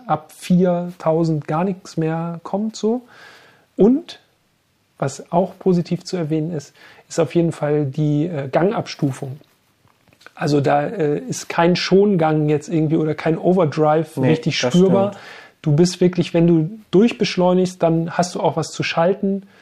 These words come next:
Speaker 1: und hast auch das Gefühl, in jedem Gang wird das ganze Drehzahlband irgendwie genutzt. Also das ist schon wirklich cool.
Speaker 2: Ja, definitiv. Also der Wagen hat absolut kein Turboloch, so. Man kann sauber bis sechs Komma fünf ungefähr, äh, hochdrehen.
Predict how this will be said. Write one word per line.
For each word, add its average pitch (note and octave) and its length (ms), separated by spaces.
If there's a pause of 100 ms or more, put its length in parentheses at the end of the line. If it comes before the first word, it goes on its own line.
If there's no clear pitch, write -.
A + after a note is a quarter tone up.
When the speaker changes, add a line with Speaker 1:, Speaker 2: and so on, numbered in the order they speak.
(340)
Speaker 1:
und E3 280 (140)
hast F3+ 140
auch F#3 100
das D#3 200
Gefühl, F3+ 400
in D3 140
jedem E3 320
Gang D#3+ 460
wird D3+ 240
das D#3 140
ganze D#3+ 260
Drehzahlband D3+ 640
irgendwie C#3 220
genutzt. C#3 480
Also C3+ 140
das E3 280
ist D#3 80
schon D#3 180
wirklich D3 280 (100)
cool. C3+ 160 (260)
Speaker 2:
Ja, C3 240
definitiv. B2+ 580
Also B2+ 300
der A#2+ 180
Wagen C3 200
hat C3+ 200
absolut D3 460
kein C#3 260
Turboloch, F3 680
so. E3 480
Man C3+ 220
kann C3+ 460
sauber C#3 340
bis C#3 220
sechs D3 240
Komma C#3+ 220
fünf D#3+ 120
ungefähr, D3 580 (240)
äh, B2+ 260 (160)
hochdrehen. D#3+ 580